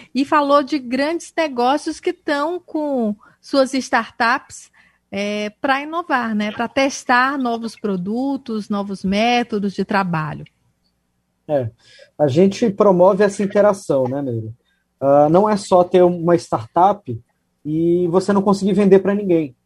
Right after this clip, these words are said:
Speaker 2: né? Você precisa ter uma startup, precisa ter oportunidade de vender pra grandes empresas,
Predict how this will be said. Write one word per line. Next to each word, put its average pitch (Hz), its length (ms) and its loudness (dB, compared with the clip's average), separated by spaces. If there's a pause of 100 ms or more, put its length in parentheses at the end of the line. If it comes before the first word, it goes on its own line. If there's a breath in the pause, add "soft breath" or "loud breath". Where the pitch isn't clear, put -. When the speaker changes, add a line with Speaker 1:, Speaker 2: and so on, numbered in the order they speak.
Speaker 2:
né? 151 300 -6 (400)
Você 139 220 0
precisa 190 380 0
ter 196 100 0
uma 180 120 2
startup, 196 640 0
precisa 196 420 -2
ter 226 100 0
oportunidade 214 920 2
de 170 100 -4
vender 165 500 2
pra 196 120 0
grandes 156 340 -2
empresas, 143 760 4